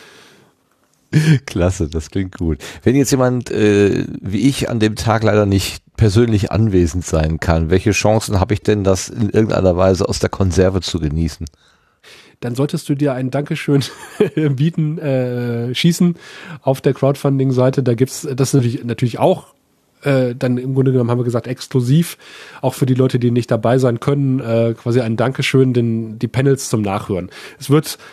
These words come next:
Speaker 2: natürlich, äh, diverse Podcasts geben, die sich mit der Babcon beschäftigen im Nachgang,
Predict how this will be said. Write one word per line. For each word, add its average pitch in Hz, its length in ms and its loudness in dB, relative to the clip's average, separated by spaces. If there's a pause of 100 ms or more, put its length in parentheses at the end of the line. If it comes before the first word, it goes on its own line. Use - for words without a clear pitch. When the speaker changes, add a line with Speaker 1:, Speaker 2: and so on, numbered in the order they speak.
(120)
Speaker 2:
natürlich, 170 720 2
äh, 135 160 -2
diverse 131 360 2
Podcasts 135 520 -2
geben, 131 220 2
die 123 80 0
sich 120 180 -6
mit 123 140 -2
der 117 80 2
Babcon 123 380 -2
beschäftigen 151 580 0
im 131 140 2
Nachgang, 131 520 0